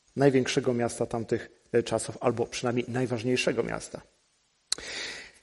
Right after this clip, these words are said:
Dawno, dawno temu, kiedy was nie było jeszcze na świecie, mnie chyba też,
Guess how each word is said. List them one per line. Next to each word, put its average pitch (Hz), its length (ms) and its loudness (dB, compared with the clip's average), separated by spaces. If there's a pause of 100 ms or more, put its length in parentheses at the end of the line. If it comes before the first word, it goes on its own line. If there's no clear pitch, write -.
(840)
Dawno, 214 280 8
dawno 147 280 12
temu, 127 400 6 (220)
kiedy 127 220 2
was 135 280 4
nie 131 80 2
było 127 220 6
jeszcze 127 260 2
na 117 80 -2
świecie, 120 480 -4 (760)
mnie 120 220 -2
chyba 113 260 -4
też, - 340 -6